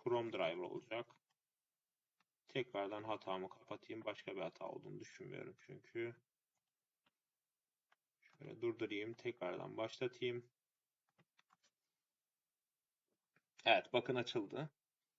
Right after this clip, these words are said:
Şimdi hisseleri atlayacak arkadaşlar. Bakın ekranda göreceksiniz. Birinci hisse bakın Anadolu Efes'i aldı.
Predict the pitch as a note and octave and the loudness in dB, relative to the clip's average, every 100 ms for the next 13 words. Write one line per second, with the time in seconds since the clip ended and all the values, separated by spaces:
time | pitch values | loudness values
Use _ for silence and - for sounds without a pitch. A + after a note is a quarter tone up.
0 | _ _ _ _ _ _ _ _ _ _ | _ _ _ _ _ _ _ _ _ _
1 | - _ _ _ _ _ _ _ _ _ | -20 _ _ _ _ _ _ _ _ _
2 | - _ _ _ _ - D#3 C#3 C#3+ - | -20 _ _ _ _ -8 0 2 2 0
3 | - - - - D3+ C3+ C3+ A#2 - F#2 | -6 -16 -14 2 8 12 12 12 8 0
4 | F2+ F2 E2 F2 - G#2 G#2 G2 F#2+ F2 | 0 0 -2 -6 -6 -6 -6 -6 -6 -4
5 | G#2 G2+ G2+ G#2 G#2+ G#2 F#2+ - - A#2+ | -4 -2 -2 -2 2 2 2 0 -8 -8
6 | - - B2 B2 A#2 A2+ - G2 G2 G2+ | -6 0 4 4 4 2 2 2 2 0
7 | F#2 G2 G2 G#2+ G#2 G2+ G2 - - C3 | -2 0 2 4 4 4 0 2 8 10
8 | C3 A#2+ B2 B2 B2 | 10 10 8 8 2